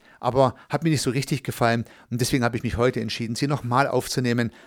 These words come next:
Das, was du gerade hörst, ist also schon das zweite Release dieser zweihundertsten Episoden-, Episode. Ja, also das heißt, ich höre mir die Dinge an und wenn's mir nicht gefällt,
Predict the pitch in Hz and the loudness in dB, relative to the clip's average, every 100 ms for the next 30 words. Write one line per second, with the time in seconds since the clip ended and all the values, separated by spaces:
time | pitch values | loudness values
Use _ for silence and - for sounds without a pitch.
0 | - 139 143 135 131 131 - 117 120 107 | 0 4 4 4 2 0 2 2 2 0
1 | 123 123 113 104 110 117 107 - - 123 | 0 -2 -4 -4 -4 -4 -4 -6 0 0
2 | 131 117 117 104 113 127 - - - _ | 0 -2 -2 -2 0 0 -2 -4 -16 _
3 | - 131 120 123 117 113 - _ - - | -4 -2 2 2 2 0 -10 _ -6 2
4 | 131 131 123 113 - 117 107 - - 147 | 4 6 4 0 -2 -4 -4 -8 -4 -2
5 | 139 127 131 131 117 98 _ _ _ 147 | 0 2 4 4 2 -6 _ _ _ 0
6 | 135 120 127 107 98 - _ _ - - | 2 4 4 4 -2 -10 _ _ -20 -20
7 | - - _ _ - 151 151 185 202 247 | -20 -20 _ _ 4 6 8 8 10 8
8 | - - _ 165 196 214 180 160 156 143 | 8 -8 _ 4 6 8 8 6 4 2
9 | 151 123 143 233 - - - 139 180 165 | 2 2 4 2 2 -6 0 4 4 4
10 | 156 139 - - 127 160 | 0 0 -2 4 6 6